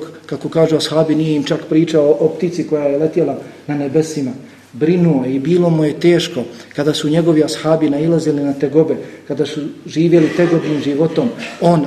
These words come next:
Allahov poslanik, alihi salatu wasalam, žudi za svojim drugovima. Pa su jedne prilike ashabi upitali, „Zar nismo mi tvoji drugovi? Zar nismo mi tvoji voljeni drugovi?” Pa je rekao, „Ne, to su oni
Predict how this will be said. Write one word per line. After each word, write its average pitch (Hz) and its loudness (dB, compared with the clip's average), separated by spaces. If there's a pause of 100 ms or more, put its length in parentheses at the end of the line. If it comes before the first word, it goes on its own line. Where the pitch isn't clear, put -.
Allahov 165 4
poslanik, 160 0
alihi 156 2
salatu 156 0
wasalam, 147 0
žudi 175 4
za 151 2
svojim 170 2 (480)
drugovima. 139 2 (300)
Pa 156 2 (160)
su - -2
jedne 156 2
prilike 160 2
ashabi 156 -2
upitali, 156 0
„Zar 147 -2
nismo 165 -2
mi 202 4
tvoji 190 4
drugovi? 156 2 (380)
Zar 143 -4
nismo 165 -2
mi 190 2
tvoji 185 4
voljeni 160 2
drugovi?” 147 0 (260)
Pa 135 -8
je 127 -6
rekao, 135 -8
„Ne, 131 -2 (280)
to 131 -6
su 131 -6
oni 131 0